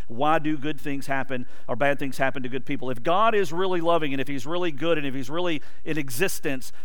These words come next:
many are wondering, then why do such bad things happen to good people? They're asking that question outside of a relationship with Jesus. I love this,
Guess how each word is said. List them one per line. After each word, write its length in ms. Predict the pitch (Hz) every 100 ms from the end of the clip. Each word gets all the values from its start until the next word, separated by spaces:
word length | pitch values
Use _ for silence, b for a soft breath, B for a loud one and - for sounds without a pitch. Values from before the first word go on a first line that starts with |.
| B B -
many 360 | 143 180 202
are 100 | 190
wondering, 500 | 160 185 160 151 143
then 200 | 156 156
why 300 | 143 175 196
do 480 | 165 160 165 160 151 -
such 320 | - 190 165 160
bad 180 | 151
things 220 | 147 143 143
happen 260 | 139 139
to 80 | 131
good 180 | 131 123
people? 220 | 147 113
They're 240 | 123 131 -
asking 500 | 165 185 196 - 151
that 180 | 139 131
question 380 | - 165 147 120 B B 165
outside 680 | 160 160 - 190 185 160
of 80 | 143
a 60 | 139
relationship 640 | 131 127 131 139 131 147
with 100 | 127
Jesus. 400 | 123 139 127 117
I 60 | 131
love 260 | 147 165
this, 220 | 147 127